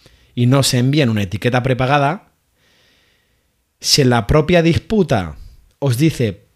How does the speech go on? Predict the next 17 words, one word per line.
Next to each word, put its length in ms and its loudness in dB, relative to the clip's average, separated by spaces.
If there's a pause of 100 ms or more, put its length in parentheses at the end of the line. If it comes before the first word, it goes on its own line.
"Ponga 300 2
un 100 2
número 240 2
de 80 2
seguimiento, 760 -2
ponga 240 -2
una 180 0
foto 340 -2
del 600 0
ticket 360 -2
de 100 -2
lo 120 -4
que 80 -4
ha 100 0
pagado", 540 0 (360)
os 180 -2
aseguro 680 2